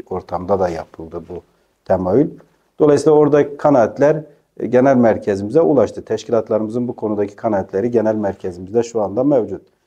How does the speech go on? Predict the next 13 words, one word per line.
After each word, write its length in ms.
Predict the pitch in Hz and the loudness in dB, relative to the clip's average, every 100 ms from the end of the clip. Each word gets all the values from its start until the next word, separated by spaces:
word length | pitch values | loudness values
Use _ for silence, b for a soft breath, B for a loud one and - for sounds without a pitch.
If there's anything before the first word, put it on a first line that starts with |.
| _ _ _ _ | _ _ _ _
Şimdi 440 | - 160 175 170 170 - _ _ - | 0 4 4 4 0 -18 _ _ -6
burada 640 | 120 165 147 147 160 160 | 2 4 4 4 2 0
dışarıdan 580 | 117 - 113 113 165 180 | -6 -2 0 2 2 4
bir 240 | 147 135 113 | 2 0 -4
ismin 640 | 101 113 127 139 127 - _ _ | -10 -2 2 2 0 -8 _ _
belirlenebilmesi 1120 | 98 104 107 104 110 131 117 104 104 101 175 | 0 2 2 2 2 2 0 -2 -4 -2 0
için, 440 | 135 - 123 127 - _ _ _ - | 0 -2 -8 -8 -16 _ _ _ -10
e, 200 | 95 95 | -6 -4
şöyle 380 | - 147 151 127 | 2 4 4 4
bir 180 | 127 | 0
durum 240 | 101 107 104 | 0 -2 -2
oluşması 540 | 92 87 - 85 - | -6 -10 -10 -12 -12
gerekiyor. 480 | 87 85 80 - 85 | -10 -10 -10 -16 -20